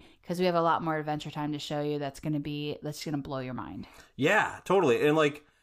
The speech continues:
Speaker 2: they really work together as one episode because, like, you take Holly Jolly Secrets Part One by itself, and it's like, "Okay, this is, this is all right." But then when you realize that, like, all this kind of nonsense is building up to something so cataclysmic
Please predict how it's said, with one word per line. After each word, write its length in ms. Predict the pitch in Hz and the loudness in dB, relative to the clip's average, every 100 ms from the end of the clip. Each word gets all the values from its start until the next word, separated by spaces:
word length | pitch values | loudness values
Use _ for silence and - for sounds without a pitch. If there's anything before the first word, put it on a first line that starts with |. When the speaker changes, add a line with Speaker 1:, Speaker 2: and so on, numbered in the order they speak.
| _ _ 127 | _ _ -2
Speaker 2:
they 200 | 147 147 | 2 2
really 300 | 131 151 143 | 2 4 4
work 240 | 117 123 | 4 2
together 480 | 120 113 113 107 - | 2 4 6 4 4
as 180 | 110 98 | 0 2
one 180 | 107 107 | 2 2
episode 260 | 107 117 | 2 0
because, 220 | 98 123 113 | 2 2 2
like, 180 | 110 104 | 0 0
you 120 | - 135 | 0 4
take 340 | 196 127 - | 2 0 -8
Holly 260 | - 139 120 | 0 2 4
Jolly 200 | 127 110 | 4 4
Secrets 300 | 135 113 98 | 2 -4 -6
Part 280 | - 101 92 | 0 0 2
One 280 | 92 87 87 _ - | 0 0 -2 _ -6
by 220 | 113 120 | 0 2
itself, 580 | 113 - - 127 107 - | 2 2 2 2 2 -2
and 120 | 120 | 0
it's 120 | 117 | 2
like, 180 | 117 - | 2 0
"Okay, 400 | 208 - 101 101 | -2 -2 2 2
this 220 | 151 - | 2 0
is, 100 | 196 | -2
this 140 | 247 180 | -2 0
is 120 | 127 | 2
all 100 | 110 | 4
right." 240 | 101 120 - - _ - - - - - | 4 2 -2 -16 _ -20 -20 -20 -20 -16
But 160 | - 156 | -2 2
then 220 | 151 156 | 4 4
when 100 | 147 | 4
you 80 | 143 | 4
realize 380 | 139 139 131 120 | 4 4 4 2
that, 120 | 110 | 2
like, 160 | 117 117 | 2 2
all 180 | 135 139 | 2 4
this 360 | 131 - - - | 4 0 -6 -6
kind 200 | - 131 123 | -2 0 2
of 60 | |
nonsense 460 | 113 127 127 117 101 | 2 2 2 0 0
is 100 | 98 | 0
building 300 | 117 113 113 | 2 2 2
up 100 | 107 | 2
to 80 | 104 | 0
something 520 | - 101 104 101 - _ _ - | -2 0 0 0 -4 _ _ -4
so 540 | - 139 120 104 98 _ _ - 143 | 0 4 6 4 0 _ _ -2 0
cataclysmic 760 | 123 - 143 135 107 113 - | 0 0 2 2 0 -4 -4